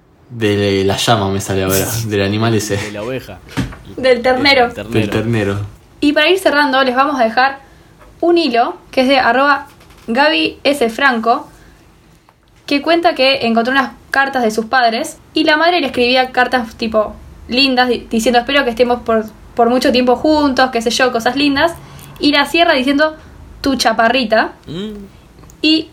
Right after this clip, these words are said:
Speaker 3: un signo de pregunta entre dos paréntesis, que es lo que usamos hoy en día cuando es algo irónico.
Speaker 2: Claro.
Speaker 1: Y, y calculo que, eh, la, la función de ese símbolo e-, era el mismo, allá por,
Speaker 3: Claro,
Speaker 1: por
Speaker 3: como diciendo, "No sé
Speaker 1: mil ochocientos diez.
Speaker 3: qué digo".
Speaker 2: Claro.
Speaker 1: Sí, sí.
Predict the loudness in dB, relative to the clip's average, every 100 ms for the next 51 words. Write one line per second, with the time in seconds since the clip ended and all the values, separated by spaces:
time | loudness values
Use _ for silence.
0 | -20 -20 -10 0 0 2 2 2 2 0
1 | 0 0 0 0 -2 2 0 2 0 0
2 | -4 -6 -8 -10 -20 -20 -20 -18 -4 0
3 | 0 0 0 0 2 2 2 2 2 2
4 | 0 0 2 2 2 2 2 2 0 0
5 | -2 -6 -14 -20 -20 -20 _ -20 -18 -10
6 | -4 0 2 2 2 2 0 -2 -8 -10
7 | -16 -10 -4 -2 -2 0 0 0 0 -2
8 | 2 4 4 2 -2 -2 -4 -6 -8 -6
9 | -6 0 2 4 2 0 0 0 2 2
10 | 0 -4 -8 -12 -8 -2 0 2 0 -2
11 | -8 -4 -2 0 0 -2 -2 0 2 2
12 | 2 2 2 2 0 0 2 2 0 -2
13 | -4 -2 0 -2 -2 -2 0 -2 -4